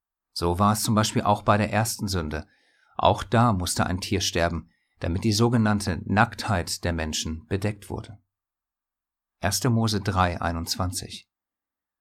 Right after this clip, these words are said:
Und Gott, der Höchste, machte Adam und seiner Frau Kleider aus Fell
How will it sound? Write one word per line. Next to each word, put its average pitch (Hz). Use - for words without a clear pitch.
Und -
Gott, 104
der 80
Höchste, 95
machte 110
Adam 92
und 92
seiner 104
Frau 101
Kleider 98
aus -
Fell 92